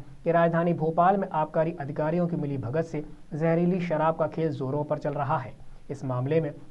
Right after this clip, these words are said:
आबकारी विभाग के सीनियर अफसर कार्रवाई करने के निर्देश दे रहे हैं, लेकिन भोपाल में बरसों से जमे अधिकारी उन पर कार्रवाई करने के बजाय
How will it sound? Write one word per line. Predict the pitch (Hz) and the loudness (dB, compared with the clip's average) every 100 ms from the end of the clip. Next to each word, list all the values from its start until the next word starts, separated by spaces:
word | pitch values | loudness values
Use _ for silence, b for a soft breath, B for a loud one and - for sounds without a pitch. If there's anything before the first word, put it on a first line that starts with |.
| - | 0
आबकारी | 156 165 196 196 | 0 4 2 2
विभाग | 170 160 175 | 2 2 2
के | 175 | -2
सीनियर | - 170 160 156 | -4 0 0 -2
अफसर | 151 - 165 | -4 -4 -2
कार्रवाई | 160 139 139 165 | 0 -2 0 0
करने | 170 151 156 | 0 -4 -4
के | 151 | -4
निर्देश | 139 131 143 139 | -4 -4 -4 -4
दे | 147 | -4
रहे | 139 156 | -4 -4
हैं, | 143 - - - - - - - - - 165 | -4 -8 -14 -16 -16 -20 -20 -20 -20 -10 -6
लेकिन | 160 143 | -4 -4
भोपाल | 123 123 135 147 160 | -2 -2 2 4 4
में | 151 - B B 143 | 0 -6 B B 0
बरसों | 160 165 208 | 2 4 0
से | 196 | 0
जमे | 165 165 | 0 0
अधिकारी | 165 147 151 151 160 | -2 -4 -2 0 0
उन | 170 151 | -2 -4
पर | 143 | -6
कार्रवाई | 135 143 135 151 180 | -4 -2 0 2 2
करने | 165 147 139 | 0 -2 -4
के | 135 | -4
बजाय | 127 147 147 | -2 0 -2